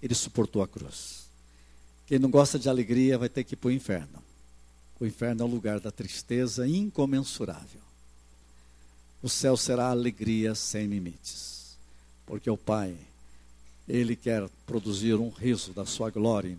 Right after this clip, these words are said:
todo o universo. Um dia estaremos vivendo a plenitude da glorificação.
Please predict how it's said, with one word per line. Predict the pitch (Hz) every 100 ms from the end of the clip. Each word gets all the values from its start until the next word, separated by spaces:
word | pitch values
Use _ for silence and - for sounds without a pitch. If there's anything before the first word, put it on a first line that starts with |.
| -
todo | 104 92
o | 101
universo. | 95 78 - - - - - - - - - - - - - - - - -
Um | 113
dia | 104 123
estaremos | 113 - - 120 117 123 123 117 - - -
vivendo | - 120 120 131
a | 127
plenitude | - 147 143 135 - 190 180
da | 165 139
glorificação. | - 127 151 180 170 156 - 127 - 78